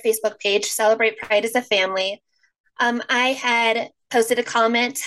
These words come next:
asking why they felt the need that this was appropriate to teach in a classroom. You know, this is a conversation that older adolescents should have in the family home,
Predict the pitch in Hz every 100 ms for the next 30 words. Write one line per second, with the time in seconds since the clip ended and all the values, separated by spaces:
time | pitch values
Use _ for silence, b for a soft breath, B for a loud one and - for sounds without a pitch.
0 | - 220 220 - - 220 226 - 214 214
1 | 214 220 220 220 220 220 214 208 214 208
2 | 202 220 226 226 214 208 208 214 - -
3 | 214 208 208 202 220 226 B B B -
4 | 220 220 214 220 226 226 208 262 277 -
5 | - - - 220 214 214 202 202 - 226
6 | 233 - 254 262 254 240 220 220 220 233
7 | 226 226 214 214 208 208 208 233 226 -
8 | 214 214 220 226 226 233 b b b -
9 | 220 226 220 214 208 - _ _ _ _
10 | _ _ _ 247 240 247 254 247 240 226
11 | 233 220 214 - 247 240 - - 220 -
12 | 208 208 214 214 - 226 226 233 240 233
13 | - - 220 226 240 233 233 233 233 254
14 | 269